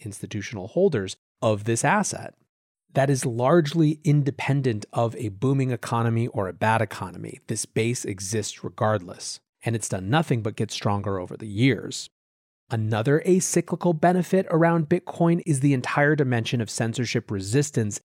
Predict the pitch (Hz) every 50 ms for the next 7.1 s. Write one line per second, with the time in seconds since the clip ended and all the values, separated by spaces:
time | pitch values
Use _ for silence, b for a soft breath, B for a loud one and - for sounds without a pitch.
0 | _ - 127 117 - - 135 117 107 104 - - 113 101 98 95 - - - -
1 | 113 104 107 - - - - - - - - - - - _ _ _ _ _ _
2 | - 156 147 - - 143 123 127 127 120 127 127 123 - - 135 113 - - -
3 | 123 127 143 - - - 123 110 113 - - - 117 101 - - - 123 110 110
4 | - - 139 123 117 113 117 113 110 - 127 110 - - - 135 135 139 135 123
5 | - 127 117 110 110 104 95 113 110 110 107 107 98 110 107 101 - 104 98 104
6 | 113 131 143 147 139 - - 123 113 113 110 107 104 98 104 117 110 110 107 101
7 | - 120